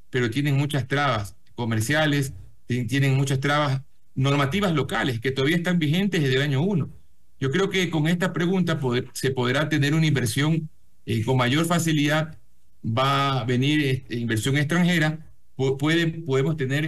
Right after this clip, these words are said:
espacios contractuales y además un, un espacio comercial, eh, teniendo en cuenta que existen ya algunos puertos que están evolucionando. Vea,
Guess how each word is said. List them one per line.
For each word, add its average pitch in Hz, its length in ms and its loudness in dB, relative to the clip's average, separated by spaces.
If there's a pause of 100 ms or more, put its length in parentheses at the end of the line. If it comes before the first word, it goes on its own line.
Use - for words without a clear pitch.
(100)
espacios 127 420 -2
contractuales 147 680 0
y 123 180 0
además 123 540 0 (240)
un, 143 480 2
un 139 80 2
espacio 143 360 0
comercial, 147 680 0 (460)
eh, 123 220 0
teniendo 143 380 2
en 160 80 2
cuenta 175 280 0
que 123 300 -2 (100)
existen 165 540 0
ya 147 300 4
algunos 139 480 2
puertos 143 480 0 (160)
que 110 460 0
están 139 260 0
evolucionando. 139 800 2
Vea, 131 340 0